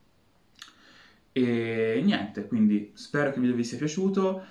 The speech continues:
nel caso lasciate un mi piace, una condivisione, un commento nella parte sotto dei commenti se per caso appunto avete qualche appunto, volete fare qualche domanda, qualcosa del genere.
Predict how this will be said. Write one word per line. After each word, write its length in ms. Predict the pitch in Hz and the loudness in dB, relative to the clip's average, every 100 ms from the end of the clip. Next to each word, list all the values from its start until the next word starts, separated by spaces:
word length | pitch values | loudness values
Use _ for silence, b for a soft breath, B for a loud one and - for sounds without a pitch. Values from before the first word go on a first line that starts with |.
| B | B
nel 180 | 120 113 | -6 -4
caso 260 | 120 117 110 | -2 -2 -2
lasciate 240 | 107 113 | -4 -2
un 60 | 110 | -2
mi 120 | 110 | 0
piace, 600 | 117 110 110 - 120 113 | -2 0 -2 -4 -6 -2
una 140 | 110 | -2
condivisione, 1080 | 104 104 104 107 113 117 113 113 113 113 110 B B | 0 0 2 0 0 -2 -2 -2 -4 -6 -10 B B
un 180 | 151 175 | -2 -2
commento 460 | - 120 117 117 117 | 2 2 2 0 -2
nella 240 | 113 110 | -2 -2
parte 920 | 107 110 107 110 107 104 104 101 - - | 0 -2 -4 -2 0 0 0 -4 -10 -16
sotto 400 | - 113 107 123 | -8 -8 -6 -2
dei 280 | 104 101 101 | -2 -2 -2
commenti 600 | 110 104 104 104 107 107 | 2 4 4 0 -6 -6
se 240 | - 104 | -4 -2
per 280 | 101 98 - | -2 -6 -12
caso 440 | - 90 104 107 | -12 -10 -8 -8
appunto 560 | 104 - 101 - 98 B B B | -8 -6 -6 -6 -10 B B B
avete 240 | 107 107 | -6 -6
qualche 260 | 107 107 107 | -6 -8 -10
appunto, 800 | - 113 110 107 - 120 113 107 | -10 0 2 2 0 0 0 0
volete 220 | 107 104 | -2 -4
fare 160 | - 107 | -6 -4
qualche 260 | 107 107 | -4 0
domanda, 600 | 107 107 107 107 110 107 | 2 4 4 2 2 0
qualcosa 320 | 107 104 - 101 | -2 -8 -6 -4
del 180 | 98 | -2
genere. 560 | 101 92 98 127 - | -4 -4 -2 -2 -4